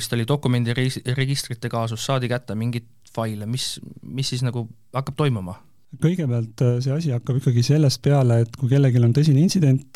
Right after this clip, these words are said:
Speaker 2: äh, siis ta peab kõigepealt oma majas hindama, kas ta saab oma jõududega hakkama. Kui ta oma jõududega ei te-, ei saa hakkama, siis tal on võimalus teha riiale abipalve.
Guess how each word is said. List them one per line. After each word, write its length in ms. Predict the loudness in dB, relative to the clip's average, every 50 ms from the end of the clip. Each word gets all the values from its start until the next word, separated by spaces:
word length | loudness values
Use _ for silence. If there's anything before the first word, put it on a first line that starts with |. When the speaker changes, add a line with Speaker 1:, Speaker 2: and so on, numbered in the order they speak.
| 2
Speaker 2:
äh, 80 | 4 4
siis 140 | 4 2 2
ta 80 | 2 2
peab 160 | 2 2 2
kõigepealt 380 | 2 2 4 4 4 4 4 4
oma 140 | 4 6 6
majas 240 | 6 6 4 4 4
hindama, 460 | 4 2 2 0 0 -2 -2 -2 0 -2
kas 140 | -2 -2 -2
ta 80 | 0 2
saab 220 | 4 4 6 6
oma 160 | 6 6 6 6
jõududega 460 | 4 4 4 4 4 4 4 4 2
hakkama. 300 | 2 0 -4 -4 -4 -6 -10 _ _ _ _ _ _ _ _ _ _
Kui 100 | 0 2
ta 60 | 4 4
oma 220 | 4 2 0 -2
jõududega 400 | -2 -2 -2 -2 -2 -2 -2 -2
ei 80 | -2 -2
te-, 140 | -4 -6 -6 -6 -2 0
ei 60 | 2 4
saa 160 | 4 2 0
hakkama, 260 | -2 0 2 4 4
siis 140 | 4 4 2
tal 160 | 2 4 4 4
on 140 | 4 4 4 4
võimalus 400 | 4 4 4 2 2 0 -4 -4 -2
teha 220 | 0 2 2 2
riiale 300 | 0 -2 -2 -2 -2 -2
abipalve. 480 | -4 -4 -4 -2 0 2 2 2 0 -2